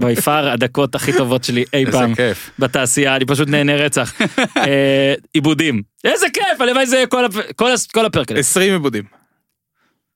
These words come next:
Speaker 1: חמישה עשר
Speaker 3: חמישה עשר.
Speaker 1: לטונס, ואחד למונסטר שרק ברקלי איבד.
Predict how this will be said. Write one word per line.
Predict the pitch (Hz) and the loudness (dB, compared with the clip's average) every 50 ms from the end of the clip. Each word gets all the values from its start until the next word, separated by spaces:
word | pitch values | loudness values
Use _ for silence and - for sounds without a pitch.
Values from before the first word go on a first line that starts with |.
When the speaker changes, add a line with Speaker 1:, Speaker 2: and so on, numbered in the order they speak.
| _ _ _ _ _ _ _ _ _ - | _ _ _ _ _ _ _ _ _ -14
Speaker 1:
חמישה | - 107 - 139 135 139 - - 175 180 | -8 -4 -2 0 0 0 0 2 2 2
עשר | 165 135 - 156 143 127 | 0 0 0 0 0 0
Speaker 3:
חמישה | 127 131 127 127 123 123 | 0 0 2 2 2 2
עשר. | 123 120 117 117 113 113 113 113 | 2 0 0 0 0 0 0 -2
Speaker 1:
לטונס, | 113 - - 147 160 175 202 226 254 285 285 269 - - _ _ _ _ _ _ _ _ _ _ _ _ _ _ _ _ _ _ _ _ _ _ _ _ _ _ - | -2 -2 0 0 2 2 2 2 2 0 -2 -4 -8 -12 _ _ _ _ _ _ _ _ _ _ _ _ _ _ _ _ _ _ _ _ _ _ _ _ _ _ -4
ואחד | 110 123 120 113 - 139 139 135 120 | -2 0 0 0 0 0 0 0 0
למונסטר | 127 123 120 117 113 113 113 110 107 107 107 107 107 113 123 139 139 - 160 147 | 0 0 2 2 2 0 0 0 0 0 -2 -2 0 0 0 0 0 0 -2 -2
שרק | - - 120 123 123 113 | 0 0 -2 -2 -2 0
ברקלי | 110 127 127 123 120 131 120 | 0 0 0 0 -2 -2 -4
איבד. | 110 101 104 123 147 | -2 0 0 0 0